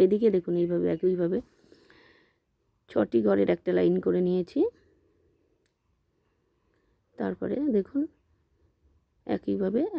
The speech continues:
গ্যাপ দিয়ে পাঁচটি পাঁচটি করে পাঁচটা লাইন করে নিয়েছি মোট। আর ডান দিকে একটা করে ঘর বেড়েছে। দেখুন ফুলটা কতটা সুন্দর লাগছে। আপনাদের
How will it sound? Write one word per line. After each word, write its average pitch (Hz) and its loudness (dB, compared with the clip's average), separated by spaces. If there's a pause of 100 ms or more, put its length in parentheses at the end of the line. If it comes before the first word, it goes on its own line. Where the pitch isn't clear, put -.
(100)
গ্যাপ 180 4
দিয়ে 202 2 (540)
পাঁচটি - -2
পাঁচটি 196 -4
করে 214 2
পাঁচটা - -2
লাইন 170 2
করে 170 0
নিয়েছি 160 -2
মোট। 160 -4 (3000)
আর - -6
ডান 185 -2
দিকে 180 -4
একটা - -12
করে 170 -2
ঘর 170 -2 (460)
বেড়েছে। 175 -6 (520)
দেখুন 190 -2 (760)
ফুলটা 202 -2
কতটা 190 -2
সুন্দর 190 -2 (760)
লাগছে। 175 -4 (960)
আপনাদের 214 0